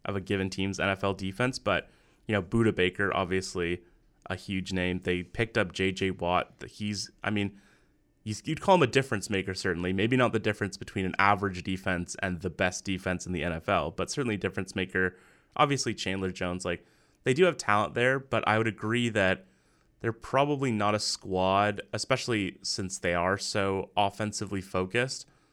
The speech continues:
They're not a squad that I think you would necessarily think of as a, a team that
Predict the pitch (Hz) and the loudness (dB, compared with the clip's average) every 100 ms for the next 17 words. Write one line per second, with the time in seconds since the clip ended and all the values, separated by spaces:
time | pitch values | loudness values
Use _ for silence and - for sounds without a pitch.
0 | _ 104 98 101 104 - - - 95 92 | _ -4 -2 2 2 2 -4 -4 -2 -2
1 | 87 87 95 82 98 92 90 90 92 95 | -2 -2 -4 -8 -4 -2 -2 -4 -4 -2
2 | 87 87 - 92 87 87 82 60 82 80 | 0 -2 -4 -6 -2 -2 -2 0 -2 -2
3 | 76 - _ _ _ _ - 95 - - | -4 -8 _ _ _ _ -8 -6 -8 -6
4 | 92 - - 101 92 92 | -6 -4 -2 0 0 -2